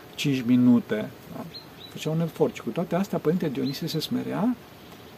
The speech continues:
și datorită acestei smerenie și acestei, uh, acute simțiri a nimicniciei sale, cel, uh,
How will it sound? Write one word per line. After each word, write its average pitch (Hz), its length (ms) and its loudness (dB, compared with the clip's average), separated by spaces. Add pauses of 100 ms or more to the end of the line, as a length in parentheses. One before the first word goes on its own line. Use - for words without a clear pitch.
(140)
și - 640 -4 (500)
datorită 156 320 0
acestei 180 300 -2
smerenie 147 680 4
și - 120 -6
acestei, 151 420 -2
uh, - 840 -12 (200)
acute 202 420 2
simțiri 143 800 0 (640)
a 151 540 2
nimicniciei 123 640 2
sale, 127 640 0 (800)
cel, 160 520 8
uh, - 600 0